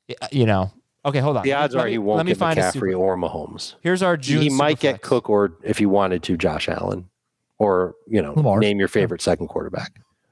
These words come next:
Speaker 3: But it's possible it goes, it goes Mahomes Allen or Mahomes Lamar. Like, that wouldn't be that weird in a super flex league.
Speaker 1: All right, I'm looking at our, uh, preseason draft from June.
Speaker 2: I'd
Speaker 1: Super flex.
Speaker 2: Q B. I don't know about a super flex.
Speaker 1: It went McCaffrey, Cook, Mahomes.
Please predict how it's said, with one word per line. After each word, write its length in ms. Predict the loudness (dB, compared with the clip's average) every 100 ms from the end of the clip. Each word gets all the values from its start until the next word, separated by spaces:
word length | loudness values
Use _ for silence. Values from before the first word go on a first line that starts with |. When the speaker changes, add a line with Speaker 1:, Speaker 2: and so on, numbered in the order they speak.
| -2
Speaker 3:
But 120 | 0
it's 100 | 2
possible 440 | 2 0 2 0
it 60 | 2
goes, 360 | 2 2 0 -4 _
it 100 | -4
goes 300 | 0 0 0
Mahomes 400 | 0 0 0 0
Allen 320 | 0 0 0
or 100 | 0
Mahomes 340 | 0 0 0 -2
Lamar. 440 | -2 -2 -4 -10 _ _ _ _ _ -6
Like, 100 | 0
that 160 | 0
wouldn't 220 | 0 0 0
be 60 |
that 160 | 0 0
weird 200 | 0 0
in 80 | 0
a 40 |
super 200 | 0 -2
flex 280 | -2 -6 -6
league. 200 | -8 -10 _ _ _ _ _ _ _ _ _ _
Speaker 1:
All 80 | -2
right, 60 | -2
I'm 60 |
looking 220 | -2 0
at 140 | 0 2
our, 500 | 0 0 0 0 0
uh, 340 | 2 0 -2 -6
preseason 460 | -8 -8 -6 -8 -4
draft 300 | 0 0 0
from 160 | -8
June. 180 | -4 0
Speaker 2:
I'd 180 | 0 0
Speaker 1:
Super 300 | -2 -2 -2
flex. 460 | -2 -6 -8 -10
Speaker 2:
Q 100 | -6
B. 160 | -2 0
I 60 | 0
don't 100 | 0
know 80 |
about 220 | -2 -4 -6
a 20 |
super 240 | -10 -12
flex. 440 | -10 -10 -10 -20 -20 _ _
Speaker 1:
It 120 | -4
went 200 | -2 -2
McCaffrey, 480 | 0 2 2 0 -2
Cook, 220 | 0 0
Mahomes. 640 | -2 0 0 -2 -8 -12